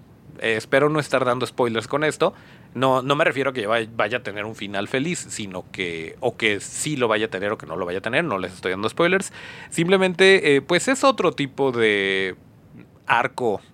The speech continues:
argumental el que toma este episodio, que es el de Striking Vipers.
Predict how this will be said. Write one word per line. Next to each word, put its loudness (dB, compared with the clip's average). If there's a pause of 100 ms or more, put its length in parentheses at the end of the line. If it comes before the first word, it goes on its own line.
argumental -2
el -6
que -6
toma -4 (360)
este -4
episodio, -4
que -8
es -6
el -2
de -4
Striking -4
Vipers. -2